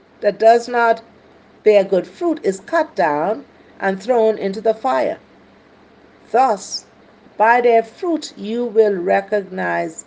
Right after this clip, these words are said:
them." By their fruit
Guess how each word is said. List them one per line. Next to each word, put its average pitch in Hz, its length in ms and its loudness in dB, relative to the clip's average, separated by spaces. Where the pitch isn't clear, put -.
them." 135 320 -4
By 240 420 2
their 240 300 0
fruit - 540 -12